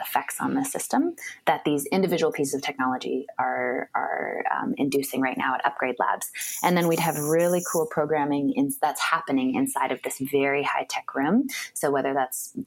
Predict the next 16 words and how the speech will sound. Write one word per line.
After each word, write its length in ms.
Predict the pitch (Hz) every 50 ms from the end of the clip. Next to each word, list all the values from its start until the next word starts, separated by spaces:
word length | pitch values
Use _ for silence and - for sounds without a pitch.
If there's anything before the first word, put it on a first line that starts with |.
| - -
um, 360 | - 143 139 131 131 - - -
doing 200 | - 139 135 139
a 20 |
certain 220 | 135 - - - -
type 160 | - 143 -
of 120 | 147 - _
breath 240 | 254 247 247 - -
work 240 | 202 180 175 - - -
or 180 | - 151 143 135
working 300 | 139 139 139 - 156 147
on 100 | 135 135
mobility, 480 | 135 131 131 - 190 208 202 180 180 175
but 160 | 156 143 - -
all 340 | - 139 151 165 175 185 185
focused 420 | - - 160 - - 143 - -
on 460 | 139 135 131 131 131 131 131 135 -